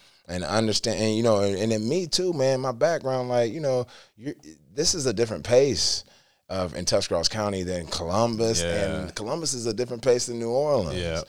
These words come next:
Speaker 2: yeah.
Speaker 1: And so, like, when, when I see people, like, I take 'em, I try to give 'em the benefit of the doubt. Like,
Speaker 2: That's
Speaker 1: okay.
Speaker 2: how we, that's what they teach us here. You know,
Speaker 1: Yeah.
Speaker 2: people here, you know.
Speaker 1: You know what I mean? So when, when that happened, man, it started to burn some bridges. And, of course, the talent was there. Like, that was never an issue. It's just
Speaker 2: Yeah.
Speaker 1: like, "Yo,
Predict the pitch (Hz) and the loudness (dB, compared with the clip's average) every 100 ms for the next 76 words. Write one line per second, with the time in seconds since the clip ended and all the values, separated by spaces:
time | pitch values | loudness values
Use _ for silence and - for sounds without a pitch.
0 | - 85 95 - 107 98 113 107 98 95 | -8 -8 -6 -4 0 2 4 2 4 2
1 | 92 98 104 98 87 101 143 - 110 107 | 0 -2 -4 -4 -6 -6 -2 -2 -4 -4
2 | 113 98 101 98 95 123 - 92 98 90 | -6 -6 -6 -4 -4 -4 -4 -4 -4 -6
3 | - 131 117 90 85 92 87 82 73 85 | -6 -4 -2 -2 -4 -6 -8 -10 -12 -12
4 | 80 78 73 62 104 101 58 - 76 71 | -10 -8 -8 -2 0 2 0 -4 -2 -2
5 | - 90 - 85 85 95 107 117 131 120 | -2 0 2 4 2 0 -2 0 0 -2
6 | 120 156 185 - - 208 214 202 175 196 | -4 -4 -4 -2 2 4 4 4 2 0
7 | - - 160 214 180 170 185 135 151 117 | -2 -4 -4 -4 -6 -8 -10 -8 -4 0
8 | 120 120 117 123 131 123 120 110 104 98 | 2 2 2 2 0 2 6 6 6 4
9 | 107 104 87 92 98 135 110 101 92 87 | 2 2 0 -4 -4 -4 -2 -2 -2 -4
10 | 90 92 92 - 95 90 82 71 82 85 | -2 -2 -2 2 2 2 -2 -8 -6 -6
11 | 82 80 73 69 76 80 78 80 78 - | -6 -6 -6 -6 -6 -4 -6 -6 -6 -8
12 | 80 78 76 - 131 170 69 - 95 165 | -8 -8 -8 -4 -4 -4 -6 -4 -4 -4
13 | 87 90 87 92 90 85 139 104 92 90 | -4 -2 0 0 2 2 2 0 0 0
14 | 80 - 135 143 117 117 90 90 76 87 | -2 0 0 0 0 -2 -4 -6 -6 -6
15 | 92 147 131 | -4 -2 0